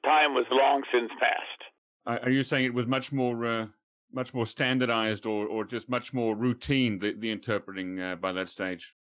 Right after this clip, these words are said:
Speaker 1: No, I mean that although it was greatly that even from the beginning,
Speaker 2: Yeah.
Speaker 1: I mean that, that we talk about their people out in front, you know, being puppets and having to do what Moscow or Pyongyang says.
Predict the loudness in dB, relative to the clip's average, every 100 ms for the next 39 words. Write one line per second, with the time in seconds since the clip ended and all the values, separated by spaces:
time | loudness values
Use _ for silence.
0 | -4 2 4 4 2 2 4 2 0 _
1 | _ _ _ _ _ 0 2 4 4 4
2 | 2 2 4 4 4 2 6 6 6 2
3 | 2 6 6 4 0 2 0 2 2 2
4 | 0 -6 -8 -4 -2 0 2 2 2 0
5 | 2 2 2 _ _ _ _ 2 4 4
6 | 4 4 4 4 4 6 6 6 6 2
7 | -6 2 4 6 4 4 -4 -20 _ -14
8 | 2 4 4 2 -2 4 4 2 _ -4
9 | 2 4 4 4 2 2 0 2 -2 0
10 | 2 4 4 4 4 6 6 6 4 0
11 | -18 _ -2 2 4 4 4 8 8 6
12 | 4 4 4 4 4 2 0 4 6 6